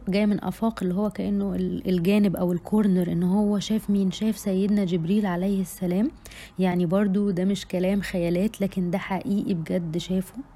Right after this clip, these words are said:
"وما هو على الغيب بضنين". ضنين يعني بخيل، يعني هو مش ب-، مش عارف مثلا الغيب وبخلان عليكم بيه، هو بيبلغكم كل الرسالة اللي هو عارفها من غير ما يبخل عليكم بأي غيب، وإن الحاجات التانية دي كلها كلام شياطين وكلام تنجيم.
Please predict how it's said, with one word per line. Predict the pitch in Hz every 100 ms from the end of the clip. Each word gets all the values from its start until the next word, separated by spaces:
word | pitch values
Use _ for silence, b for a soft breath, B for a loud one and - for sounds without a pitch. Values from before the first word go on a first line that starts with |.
| - -
"وما | 233 233 202
هو | 170 214 220
على | 185 202 202
الغيب | 185 180 208 190
بضنين". | 202 196 180 190 196 185 170 180
ضنين | 196 202 247
يعني | 220 185 175
بخيل، | 180 - 175 160
يعني | 165 196
هو | 233
مش | 208
ب-، | 156
مش | 185 185 185
عارف | 220 240
مثلا | 220 226 208
الغيب | 185 170 202 208 180
وبخلان | 185 175 180 202 214
عليكم | 175 170 185 185
بيه، | 160 165 B B B B
هو | 208
بيبلغكم | 202 175 185 208 226 - 226 208 -
كل | 233 233 220
الرسالة | 202 170 175 214 214
اللي | 185
هو | 180 202
عارفها | 185 170 202 190 202 202
من | 185
غير | 170 208 196
ما | 180
يبخل | 190 - 196 180
عليكم | 156 190 190 202
بأي | 160 196 196
غيب، | 185 190 160 -
وإن | 170 165
الحاجات | 170 - 180 214
التانية | - 226 208 196
دي | 220
كلها | 220 185 190 214 247 B B B B
كلام | 196 196 214
شياطين | - 175 175 - 233 226
وكلام | 185 - 185 202
تنجيم. | 196 190 180 175